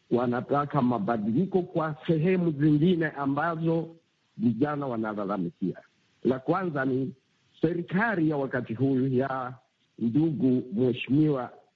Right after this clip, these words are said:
Jemadari Yoweri Museveni imeshindwa kushughulikia mambo ya rushwa. Rushwa wa-, inamshinda, imemshinda kwa wakati huo.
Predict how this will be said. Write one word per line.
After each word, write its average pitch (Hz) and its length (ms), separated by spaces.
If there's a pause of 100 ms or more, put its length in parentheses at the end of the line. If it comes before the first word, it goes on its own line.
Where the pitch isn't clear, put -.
(100)
Jemadari 123 720 (220)
Yoweri 131 400
Museveni 104 600 (520)
imeshindwa 196 800 (380)
kushughulikia 151 1080 (460)
mambo 135 720 (200)
ya 110 220
rushwa. 110 500 (760)
Rushwa 151 640 (680)
wa-, 101 380
inamshinda, 123 1300
imemshinda 139 680
kwa 110 140
wakati 107 300
huo. 82 260